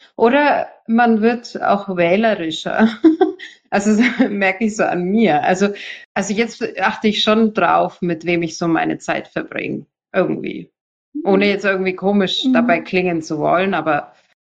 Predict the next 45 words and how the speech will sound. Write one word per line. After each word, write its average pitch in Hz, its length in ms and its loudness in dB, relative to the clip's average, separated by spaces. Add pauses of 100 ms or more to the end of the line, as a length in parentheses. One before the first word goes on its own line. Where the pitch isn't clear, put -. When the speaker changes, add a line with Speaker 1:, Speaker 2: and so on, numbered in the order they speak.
(140)
Speaker 1:
ja, 208 460 -2 (460)
ich, 196 180 -6
ich, - 280 -8
das - 280 -8
kommt 226 260 0
mir 214 120 2
schon 220 180 -2
vor, - 460 -2 (160)
dass 196 140 -4
ich 196 120 -4
da 202 140 -4
schon 185 200 -6
drauf 185 200 -6
achte. - 480 -4 (720)
Vielleicht 233 300 -2
auch 254 100 4
schneller 233 380 -2
aussortiere, 180 800 -4
weißt 202 280 -2
du, 226 40 -6
wenn 208 140 -2
irgendwas 202 420 0
nicht 202 240 -4
passt, 220 260 -2
wo 208 60 0
ich 214 80 0
mir 202 140 2
denke, 190 180 2
nee, 175 300 0
also 185 180 0
da 185 140 2
ist, - 280 -4
das 208 100 -2
ist 208 40 -4
mir 214 100 4
die 185 120 -2
Zeit 240 340 -2
zu 190 100 -12
schade 170 380 -2
dafür 170 320 -2
oder 202 140 2
meine 190 240 4
Energie, 196 600 -2
Speaker 2:
Mhm. 233 560 -2
Speaker 1:
dass - 100 -20